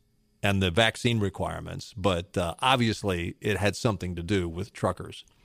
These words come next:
But bizarre way that M S N B C framed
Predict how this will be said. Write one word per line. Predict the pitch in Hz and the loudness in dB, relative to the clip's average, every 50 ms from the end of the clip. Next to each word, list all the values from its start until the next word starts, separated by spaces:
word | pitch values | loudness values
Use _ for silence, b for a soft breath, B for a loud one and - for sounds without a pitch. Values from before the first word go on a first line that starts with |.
| b b b b b b b b b b b b b b b - | b b b b b b b b b b b b b b b -2
But | 107 95 147 165 156 - - _ _ _ _ _ _ - | 4 6 8 8 8 6 0 _ _ _ _ _ _ -6
bizarre | 120 101 143 135 117 104 101 156 180 208 226 220 214 202 143 - | 2 4 6 6 6 6 6 8 10 10 10 10 8 6 4 0
way | 127 113 131 139 135 120 104 95 95 | -2 2 4 4 6 4 4 0 -2
that | 92 98 117 - | -6 -6 -6 -4
M | 165 156 143 | -2 0 2
S | 135 127 - - | 2 2 0 0
N | 135 127 117 | -2 -4 -2
B | 101 107 98 | -2 -2 -4
C | - - - - 135 123 110 95 90 90 87 92 - _ _ _ _ _ _ _ _ _ _ _ _ _ _ _ _ _ _ _ | -4 -6 -2 2 2 2 2 2 0 -4 -4 -6 -8 _ _ _ _ _ _ _ _ _ _ _ _ _ _ _ _ _ _ _
framed | - - - - 135 147 156 160 151 147 139 131 127 123 110 117 113 | -18 -12 -2 4 6 6 6 6 4 2 2 2 2 0 0 -2 -4